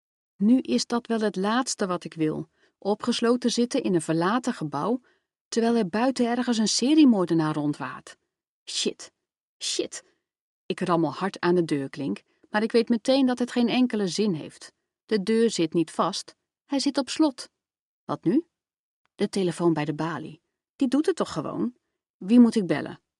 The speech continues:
De politie? Shit, wat was dat nieuwe alarmnummer ook alweer? Niet meer nul zes elf. De politie komt vanzelf. Maar één twee twee? Twee één één? Koortsachtig probeer ik me het te herinneren.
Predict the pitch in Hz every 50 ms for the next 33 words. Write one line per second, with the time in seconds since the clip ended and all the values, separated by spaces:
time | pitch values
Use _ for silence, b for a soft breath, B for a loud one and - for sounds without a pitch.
0 | _ _ _ - 208 - 240 240 226 269 269 - - 320 370 381 _ _ _ _
1 | _ _ _ _ _ - - - - - - - - b b b b _ 220 220
2 | - 262 269 247 - 233 208 220 254 269 269 - - 208 208 208 233 294 339 311
3 | 269 240 202 180 165 160 160 156 - 165 160 156 143 - 143 - - _ _ _
4 | _ _ _ _ _ _ - 170 214 262 247 160 147 151 151 151 151 151 151 151
5 | - 175 170 160 - - 175 151 156 - - - - _ _ _ _ _ _ _
6 | - 160 156 - 170 160 156 - 170 156 - 151 156 - 165 - 143 143 - 170
7 | 233 - - - _ _ _ _ _ _ _ _ 190 196 190 190 175 - _ _
8 | _ _ _ _ - 226 208 214 214 - _ - - 226 226 220 - - - 269
9 | 285 320 359 - _ _ _ _ _ _ _ _ - 240 240 240 - - 247 247
10 | 233 - 269 302 392 415 _ _ _ _ _ _ _ _ _ _ _ - - 208
11 | 208 220 220 - - - 180 - - - - - - - 180 170 165 190 208 196
12 | 208 202 - 175 175 - - 180 170 170 170 165 180 220 226 196 160 156 123 -